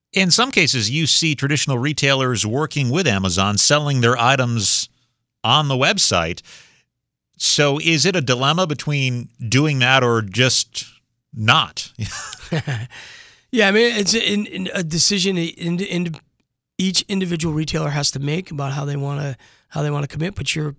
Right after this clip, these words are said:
Speaker 2: you're, you're right. We've had members of ours that are, that are on the Amazon marketplace and that are doing well. They're shipping to out of state. They're getting customers beyond Connecticut. So again, you have to do what you have to do in today's,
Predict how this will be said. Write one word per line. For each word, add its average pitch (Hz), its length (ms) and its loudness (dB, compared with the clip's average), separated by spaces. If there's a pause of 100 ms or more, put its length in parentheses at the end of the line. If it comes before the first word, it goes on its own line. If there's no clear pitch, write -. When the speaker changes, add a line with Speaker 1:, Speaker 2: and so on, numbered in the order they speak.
Speaker 2:
you're, 139 380 -6
you're 147 140 -4
right. 170 320 -4
We've 139 200 -8
had 143 180 -6
members 147 320 -4
of 139 140 -6
ours 147 240 -4
that 151 140 -6
are, 151 180 -8 (400)
that 143 100 -2
are 143 80 -2
on 143 140 -2
the 151 120 -2
Amazon 147 360 -4
marketplace 170 580 -4
and 170 80 -8
that 165 100 -4
are 165 60 -6
doing 175 220 -4
well. 196 240 -2 (260)
They're 135 140 -6
shipping 151 380 -2
to 147 40 -4
out 147 160 -4
of 147 80 -2
state. 190 480 -2
They're 135 160 -12
getting 147 220 -6
customers 147 500 -8 (420)
beyond 165 360 -2
Connecticut. 135 500 -8 (400)
So 190 140 -2
again, 208 180 2
you 170 80 2
have 185 100 0
to 185 80 -6
do 175 140 0
what 233 140 -2
you 190 60 2
have 190 140 0
to 190 100 -6
do 185 220 0
in 175 80 -2
today's, 160 540 -4